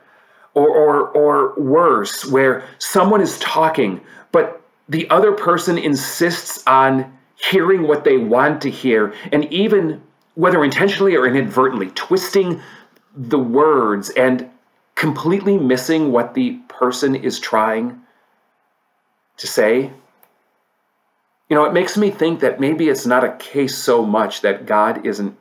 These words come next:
talking. Maybe it's more that we're just not listening,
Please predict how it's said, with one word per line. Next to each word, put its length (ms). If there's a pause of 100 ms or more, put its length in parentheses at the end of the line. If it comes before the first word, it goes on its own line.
(100)
talking. 540 (1300)
Maybe 420
it's 180
more 280
that 240
we're 260
just 580
not 340
listening, 680